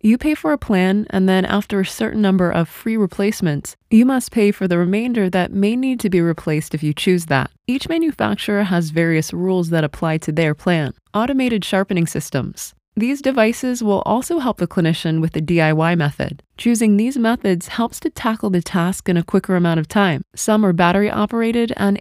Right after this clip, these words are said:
aid in the angulation of the blade by use of instrument guide channels and a backstop.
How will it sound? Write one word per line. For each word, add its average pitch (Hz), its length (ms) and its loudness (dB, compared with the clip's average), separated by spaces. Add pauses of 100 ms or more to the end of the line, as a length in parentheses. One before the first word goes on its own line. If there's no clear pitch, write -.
aid 233 200 0
in 285 80 2
the 269 140 0
angulation 190 760 2
of 156 80 0
the 156 80 0
blade 143 420 2
by 156 100 2
use 175 300 0
of 160 160 2
instrument 226 480 2
guide 151 260 2
channels 143 500 0
and 147 100 0
a 143 40 0
backstop. 160 680 0